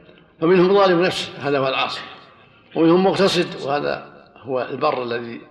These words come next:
أدى الواجبات وترك المحارم، ومنهم سابق بالخيرات وهو مسارع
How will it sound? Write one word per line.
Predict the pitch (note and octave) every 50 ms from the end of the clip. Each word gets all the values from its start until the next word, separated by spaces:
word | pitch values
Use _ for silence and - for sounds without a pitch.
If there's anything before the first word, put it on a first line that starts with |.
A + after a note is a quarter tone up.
| _ _ _ -
أدى | C#3 C3+ B2 C3
الواجبات | C3 C3 C3 C3 B2 A#2 A#2+ B2+ D3 D3 C#3 B2 -
وترك | - - C#3+ C3 A#2+
المحارم، | C3 C3 B2+ - - - D2+ - - - _ _ _ _ _ _ _ _ _ _ _ -
ومنهم | D#3+ D#3 D3+ D3 C#3 C#3+ C#3+ C3
سابق | - D#3+ F3 F3 E3+ F3 D3+ E3
بالخيرات | E3 D#3+ E3 B2+ D#3 E3+ F3 F3+ F#3+ F#3 - F3+
وهو | C#3 C3 C3+ C3 C3 C3 C3+ -
مسارع | C#3 C3 B2 - - D3+ D3+ C#3+ C3+ C3+ - - - -